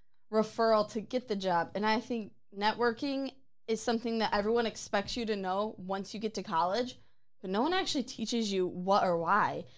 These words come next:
And so I think that's a really great piece of advice for people, and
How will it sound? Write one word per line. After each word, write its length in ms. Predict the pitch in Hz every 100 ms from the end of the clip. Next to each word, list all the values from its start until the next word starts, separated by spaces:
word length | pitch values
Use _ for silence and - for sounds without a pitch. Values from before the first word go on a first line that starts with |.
| -
And 120 | - 226
so 80 |
I 80 | 214
think 160 | 208 214
that's 200 | 214 214 -
a 140 | 208 196
really 420 | 185 185 202 196
great 680 | 185 180 190 190 185 180 -
piece 240 | - 190
of 80 | 190
advice 320 | 175 180 185
for 100 | -
people, 360 | 196 196 208 202
and 360 | - 202 196